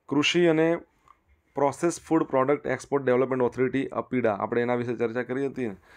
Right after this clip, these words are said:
અને ઇન્ડિયા ટ્રેડ પ્રમોશન ઓર્ગેનાઇઝેશનના સહયોગથી આ એશિયાનો સૌથી મોટો ઇન્ટરનેશનલ ફૂડ એન્ડ હોસ્પિટાલિટી મેળો યોજાઈ ગયો. છવ્વીસ એપ્રિલથી લઈને, એટલે છવ્વીસ એપ્રિલના રોજ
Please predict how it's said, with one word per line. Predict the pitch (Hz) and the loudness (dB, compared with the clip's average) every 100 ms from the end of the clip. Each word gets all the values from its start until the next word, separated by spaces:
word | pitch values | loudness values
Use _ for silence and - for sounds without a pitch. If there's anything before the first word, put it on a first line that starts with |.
| - - - - | -20 -20 -14 -2
અને | 139 135 147 - | 0 2 0 -2
ઇન્ડિયા | 135 135 143 151 | -2 2 4 4
ટ્રેડ | 135 147 | 4 2
પ્રમોશન | 131 131 131 - 135 | 2 -4 -4 -4 -2
ઓર્ગેનાઇઝેશનના | 120 120 127 117 127 | -2 0 -2 -2 -4
સહયોગથી | 120 120 120 117 - 127 - | -4 -2 -2 -4 -4 -4 -4
આ | - 117 | -4 -2
એશિયાનો | 113 - 127 131 | -2 -4 -4 -4
સૌથી | 123 113 120 | -4 -4 -4
મોટો | 113 110 120 - | -4 -2 -2 -4
ઇન્ટરનેશનલ | - 113 120 123 120 127 | -6 -4 -4 -4 -6 -10
ફૂડ | - 127 123 | -8 -4 -2
એન્ડ | 113 127 - - - - - | -2 -4 -10 -20 -20 -20 -6
હોસ્પિટાલિટી | 113 - - 165 165 160 151 139 147 | -4 -4 -2 0 4 4 2 2 0
મેળો | 127 120 127 135 | 2 2 2 0
યોજાઈ | 117 107 107 | 0 0 -2
ગયો. | 98 98 | -2 -4
છવ્વીસ | 95 - 127 127 143 | -6 -8 -6 -2 -2
એપ્રિલથી | 120 110 127 120 | -2 -2 -2 0
લઈને, | 127 123 120 110 | 0 0 -2 -4
એટલે | 110 - - _ _ _ _ - 120 135 | -6 -14 -20 _ _ _ _ -8 -6 -2
છવ્વીસ | 143 139 | -2 -2
એપ્રિલના | - 123 117 | -4 -2 -2
રોજ | 95 92 | -2 -6